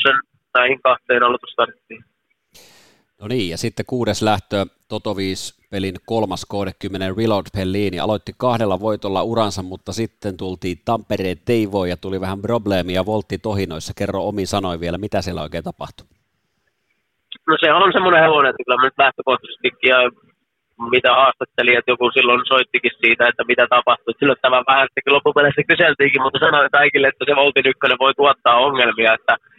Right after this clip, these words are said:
Speaker 1: se kyllä pyörii Voltissa muiden takana, niin kuin se on pyörinyt. Ja sitten juoksurata, mikä oli <clears throat> se toinen startti, minkä Santtu ajoi, niin se oli juoksurata ja se pystyi tekemään niin sanotusti omat mutkansa siellä.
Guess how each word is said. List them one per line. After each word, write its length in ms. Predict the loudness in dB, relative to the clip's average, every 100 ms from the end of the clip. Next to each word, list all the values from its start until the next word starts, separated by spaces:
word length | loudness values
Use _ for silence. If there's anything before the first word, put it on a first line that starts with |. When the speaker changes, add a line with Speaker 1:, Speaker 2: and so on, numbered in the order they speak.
| -20 -20 _ -2
Speaker 1:
se 80 | 2
kyllä 180 | 2 4
pyörii 380 | 4 6 4 2
Voltissa 540 | 2 2 2 0 0 2
muiden 340 | 2 2 0 2
takana, 540 | 2 2 0 2 -2 -4 _
niin 100 | -6
kuin 100 | -2
se 60 | 0
on 140 | 2 4
pyörinyt. 400 | 4 4 4 4
Ja 100 | 4
sitten 240 | 0 0 2
juoksurata, 540 | 2 2 2 2 2
mikä 280 | 0 2 4
oli 380 | 4 4 2 0 _ _ _ _ _ _ _ _ _ 0
<clears throat> 240 | 2 4
se 80 | 2 2
toinen 300 | 2 2 2
startti, 320 | 0 2 0
minkä 200 | 2 2
Santtu 360 | 2 2 2 4
ajoi, 200 | 4 4
niin 180 | 2 2
se 60 |
oli 140 | 4 4
juoksurata 640 | 4 2 2 2 0 0
ja 140 | 2 2
se 140 | 2 0
pystyi 240 | -4 -4
tekemään 320 | -2 2 2 2
niin 140 | 2
sanotusti 340 | 0 0 2
omat 220 | 2 2 0
mutkansa 360 | -4 0 -2 -2
siellä. 440 | _ 2 4 4